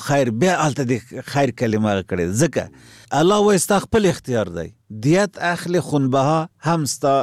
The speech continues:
خپل مرضي ده. ته که قصاص اخلې، هم ستا خپله مرضي ده. ولې د دې فایده به څه وي؟ څنګه چې دې خوا کور روان سو، ای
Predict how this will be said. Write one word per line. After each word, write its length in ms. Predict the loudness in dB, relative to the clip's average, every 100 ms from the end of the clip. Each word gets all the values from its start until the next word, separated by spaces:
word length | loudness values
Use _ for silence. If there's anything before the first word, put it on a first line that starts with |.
| -2 _ -20
خپل 320 | -16 -2 0 2 0
مرضي 300 | 0 -2 -4
ده. 80 | -4 -8 _ _
ته 100 | 0
که 120 | 0 0
قصاص 460 | 0 2 2 2
اخلې، 340 | -2 -2 -2 0 2
هم 180 | 0 0
ستا 140 | -2 -2
خپله 240 | 0 0 2 2
مرضي 320 | 0 0 -2 -2
ده. 100 | -4 -8 _ _ _ -20 -4 0
ولې 180 | 2 2
د 40 | 2
دې 80 | 0 2
فایده 240 | 0 2 2
به 40 | 0 0
څه 80 | -4
وي؟ 140 | -6 -10 -18 _ _
څنګه 340 | -2 0 2 0
چې 80 | 0 0 2
دې 100 | 0
خوا 140 | 2 -2 -2 0
کور 160 | 2 2
روان 240 | 2 0 -4
سو، 80 |
ای 120 | -4